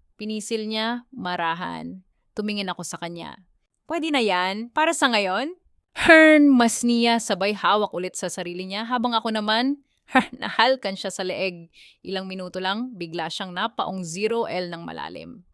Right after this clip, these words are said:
Napapikit siya at napasabi ng, "Ayan na." At doon ko nakita ang unang beses na sumirit ang pipino juice niya. Sa tiyan niya, sa kamay ko. Medyo messy, pero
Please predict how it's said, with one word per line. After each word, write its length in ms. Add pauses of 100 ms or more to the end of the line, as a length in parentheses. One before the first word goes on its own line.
(220)
Napapikit 460
siya 320
at 20
napasabi 480
ng, 400
"Ayan 240
na." 300 (240)
At 160
doon 180
ko 140
nakita 340
ang 160
unang 380
beses 320
na 100
sumirit 540
ang 240
pipino 400
juice 400
niya. 260 (400)
Sa 220
tiyan 400
niya, 120 (600)
sa 160
kamay 320
ko. 400 (400)
Medyo 240
messy, 400
pero 420